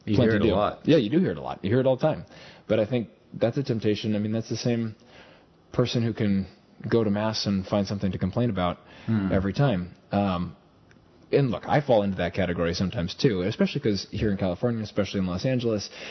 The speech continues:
Speaker 2: um, there's a lot of sort of terrible liturgy out there.
Speaker 1: <laughs>
Speaker 2: Uh, but the
Speaker 1: Not naming any names.
Speaker 2: Not naming any names. But it's, it's much more rare to find something that's good and true and beautiful. But the fact is, I know that there are places that I can find that in Los Angeles.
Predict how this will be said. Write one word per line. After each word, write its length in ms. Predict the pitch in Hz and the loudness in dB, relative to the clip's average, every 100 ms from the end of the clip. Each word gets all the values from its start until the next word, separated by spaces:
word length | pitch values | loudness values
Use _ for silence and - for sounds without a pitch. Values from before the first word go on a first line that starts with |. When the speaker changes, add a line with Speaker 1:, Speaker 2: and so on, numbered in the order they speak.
| - - | -14 -4
Speaker 2:
um, 380 | 107 104 95 92 180 | 2 2 2 0 2
there's 320 | 143 - - | 0 -2 -6
a 60 | 67 | -6
lot 440 | 71 95 92 98 | -4 -2 0 0
of 160 | 87 98 87 - - | -2 -4 -8 -8 0
sort 200 | 127 95 | 0 0
of 80 | - | -2
terrible 440 | 110 95 82 85 | -2 0 -2 -4
liturgy 400 | 90 87 - 78 | -2 -2 -2 -2
out 160 | 76 233 | 2 4
there. 380 | - 226 147 202 | 6 6 6 4
Speaker 1:
<laughs> 60 | 247 233 - 226 185 | 2 2 0 2 4
Speaker 2:
Uh, 340 | 143 139 127 | 4 6 4
but 280 | 123 147 139 220 190 | 4 2 4 0 2
the 180 | 131 131 - 160 | 2 2 -2 -4
Speaker 1:
Not 240 | 139 139 123 | 2 2 4
naming 300 | 123 123 123 | 4 6 4
any 160 | 135 | 2
names. 220 | 131 160 143 | 4 4 6
Speaker 2:
Not 220 | 156 185 | 4 4
naming 280 | 185 190 185 | 4 4 4
any 120 | 156 | 2
names. 240 | 113 143 147 - 208 226 208 - | 2 -2 -4 -8 -8 -8 -8 0
But 420 | 135 147 131 135 - - - 107 - - - | 4 4 4 -6 -14 -20 -10 -8 -8 -8 4
it's, 360 | 135 131 - - | 4 4 -6 0
it's 260 | 123 - 143 | 0 2 2
much 280 | 151 147 | 2 2
more 120 | 147 123 | 0 4
rare 180 | 120 113 | 2 2
to 80 | |
find 260 | 101 101 98 | 0 0 0
something 280 | 101 98 95 | -2 -2 0
that's 380 | 90 90 - - - | 0 -4 -10 -8 0
good 140 | 101 | 0
and 80 | 95 | 2
true 100 | 101 | 0
and 60 | 90 | 0
beautiful. 240 | 101 101 | 0 0
But 140 | 95 120 | 0 -2
the 80 | |
fact 300 | - 160 - 104 | 0 -2 0 0
is, 240 | 95 - - - - - _ - - - - | 0 -6 -14 -20 -20 -20 _ -20 -20 -16 -2
I 140 | 160 | 2
know 240 | 170 139 180 | 4 4 2
that 160 | 120 | 2
there 100 | 117 117 | 2 2
are 60 | |
places 300 | 120 113 117 | 0 -2 0
that 100 | 117 | 0
I 80 | 117 | 0
can 120 | 135 | 0
find 200 | - 220 165 | 0 0 0
that 100 | 85 | -2
in 120 | 76 | -4
Los 200 | 67 - | -4 -4
Angeles. 540 | 67 - 50 - - | -4 -6 -6 -6 -8